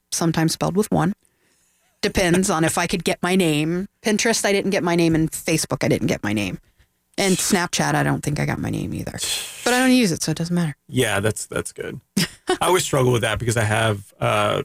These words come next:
Speaker 2: at To a Certain Degree on Instagram, and my Twitter is still my old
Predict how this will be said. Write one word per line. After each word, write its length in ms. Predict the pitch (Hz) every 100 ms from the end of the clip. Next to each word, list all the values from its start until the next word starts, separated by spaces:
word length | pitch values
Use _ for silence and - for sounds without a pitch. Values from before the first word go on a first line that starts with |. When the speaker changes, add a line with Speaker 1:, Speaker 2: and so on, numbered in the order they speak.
| -
Speaker 2:
at 220 | - 117
To 140 | - 123
a 40 |
Certain 240 | - 113 113
Degree 400 | 110 107 104 107
on 220 | 110 110
Instagram, 720 | 113 - 104 107 104 101 104
and 240 | 110 113 104
my 140 | 104
Twitter 320 | - 139 120
is 80 | 107
still 240 | - 110
my 160 | 110 101
old 320 | - 117 101